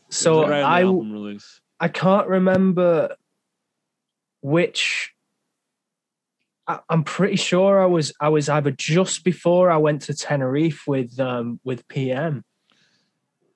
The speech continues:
Speaker 1: Oh, with the
Speaker 2: Um,
Speaker 1: Prime Minister. <laughs> Yeah.
Speaker 2: with the Prime Minister. Um, no, it was before. It was just as I went to Tenerife with Kid Rain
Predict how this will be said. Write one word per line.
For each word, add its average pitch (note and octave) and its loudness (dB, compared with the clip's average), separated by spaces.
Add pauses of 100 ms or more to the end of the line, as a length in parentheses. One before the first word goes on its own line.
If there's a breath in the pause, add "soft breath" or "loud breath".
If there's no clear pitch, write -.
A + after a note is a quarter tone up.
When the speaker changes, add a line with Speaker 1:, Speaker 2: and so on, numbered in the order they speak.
(200)
Speaker 1:
Oh, C3 -8
with - -8
the C3+ 0
Speaker 2:
Um, A#2+ -6
Speaker 1:
Prime D3 -2
Minister. D3+ -2
<laughs> - -20
Yeah. C#3+ -12
Speaker 2:
with F3+ 4
the F3 2
Prime F3 2
Minister. E3+ 2 (800 soft breath)
Um, C#3+ 0
no, E3 2
it D3 0
was D3+ 0
before. D#3 -2
It D#3 2
was D#3 -2
just F#3 0
as D#3+ 4
I E3 4
went D3+ 2
to C#3+ -2
Tenerife D3+ 0
with C3 -4
Kid C3+ -2
Rain D3+ 0